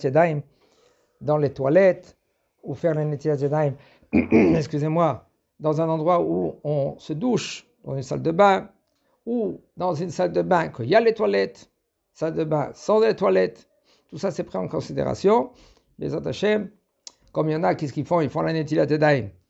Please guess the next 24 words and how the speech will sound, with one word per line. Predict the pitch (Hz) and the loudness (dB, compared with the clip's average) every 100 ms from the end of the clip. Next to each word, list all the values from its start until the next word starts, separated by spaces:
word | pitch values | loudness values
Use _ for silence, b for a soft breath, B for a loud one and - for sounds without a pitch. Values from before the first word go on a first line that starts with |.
| _ _ - | _ _ -12
dedans | 113 117 151 202 277 - _ - | -8 2 6 6 4 -4 _ -6
et | 151 165 | -4 -2
ils | 151 | -4
font | 196 | -4
la | 185 | -4
bracha | 156 156 175 185 202 160 | -4 -4 2 2 2 -4
dehors. | 139 180 185 175 - - _ _ _ _ _ _ _ _ _ _ | -2 2 6 6 4 -8 _ _ _ _ _ _ _ _ _ _
Ok ? | 151 180 - _ | 0 0 -2 _
Ça | _ - 208 | _ 0 0
c'est | 196 | 0
des | 170 | -4
questions. | 156 165 - 226 262 254 _ B B B _ _ _ _ _ _ _ _ _ | -6 -6 0 2 2 -2 _ B B B _ _ _ _ _ _ _ _ _
Il | 160 | -4
nous | 170 | 0
dit | 190 | 2
le | 220 | 4
Rav, | 190 226 | 4 2
c'est | 220 214 | 2 -2
moutard | 190 196 - 202 226 240 - | -2 -4 4 6 6 4 -4
de | 165 | -10
faire | - 220 | -2 0
la | 214 | 0
netilat | 202 180 180 175 - | -2 -6 -4 -4 -4
yadayim | 147 156 214 214 214 | -2 0 2 0 -2